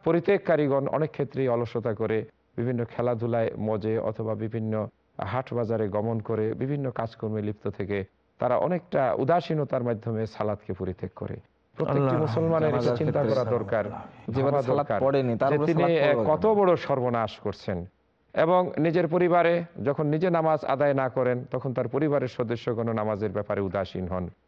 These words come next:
Speaker 1: এই ভয়ঙ্কর অবস্থা থেকে অবশ্যই একজন মুসলমানকে নামাজের ভিতরে, নামাজের দিকে ফিরে আসতে হবে। নামাজই হচ্ছে একমাত্র ইবাদত, যে ইবাদত আল্লাহ সুবহানাহু ওয়া তাআলার নিকটে বান্দাকে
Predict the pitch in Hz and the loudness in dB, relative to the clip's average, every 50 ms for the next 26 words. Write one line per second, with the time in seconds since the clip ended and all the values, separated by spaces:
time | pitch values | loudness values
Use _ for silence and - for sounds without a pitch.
0 | _ _ _ - 147 165 175 156 127 110 143 175 196 214 202 196 190 175 165 156 | _ _ _ 0 2 2 2 2 2 2 2 4 4 4 2 2 4 4 4 2
1 | 160 151 - - 156 - 151 135 123 143 139 135 - - _ _ _ _ - 135 | 0 -2 -2 -4 -4 -2 -2 -2 0 0 0 0 -2 -4 _ _ _ _ 0 2
2 | 175 233 240 - - - 214 196 180 156 139 139 156 139 127 117 - - 127 120 | 4 4 2 2 2 2 4 4 4 2 2 0 0 0 0 -2 -2 -4 -2 -2
3 | 120 131 139 139 113 - 123 113 104 - _ _ _ _ - - 107 120 123 120 | 0 0 0 -2 -2 -2 -2 -2 -2 -4 _ _ _ _ -8 -4 -2 0 0 0
4 | 110 113 113 101 104 107 - 110 101 107 104 113 117 120 120 107 110 98 92 101 | 0 -2 -2 -4 -4 -4 -4 -2 -2 -2 -2 -2 -2 -2 -2 -4 -4 -6 -6 -8
5 | 98 - - 101 - - 110 98 98 95 90 - - - - 98 95 92 95 - | -10 -8 -10 -10 -6 -4 -4 -2 -2 -4 -4 -8 -10 -10 -8 -6 -6 -6 -6 -8
6 | - _ _ _ _ _ - 113 120 120 135 160 185 180 185 190 175 170 165 - | -10 _ _ _ _ _ -4 -2 -2 0 2 2 2 2 2 2 0 0 -2 -2
7 | - 160 - 127 117 - 135 131 123 - - 120 110 110 110 131 143 151 151 170 | -4 -2 -2 -4 -6 -6 -6 -6 -6 -4 -2 -2 0 0 2 2 2 4 4 4
8 | 170 165 - _ _ _ _ _ - 101 107 135 143 135 - - 120 123 135 135 | 2 2 0 _ _ _ _ _ -8 -2 0 2 2 2 2 0 0 2 2 2
9 | 123 127 139 139 135 135 - - - 110 113 113 110 107 - - 101 104 104 113 | 2 2 2 0 0 -2 -6 -6 -2 -2 0 0 0 -2 -2 -4 -6 -4 -4 -4
10 | 123 123 113 110 110 107 98 - - 101 98 95 95 90 92 101 98 - 120 - | -4 -4 -2 -2 -2 -2 -4 -4 -4 -2 -2 -2 -2 -2 -4 -6 -4 -4 -2 0
11 | 135 139 143 143 139 - _ _ _ _ _ - - 95 85 123 127 131 127 127 | 2 2 2 2 0 -2 _ _ _ _ _ -10 -6 -2 0 0 0 2 2 0
12 | 120 - - 120 117 | 0 -2 -2 -2 0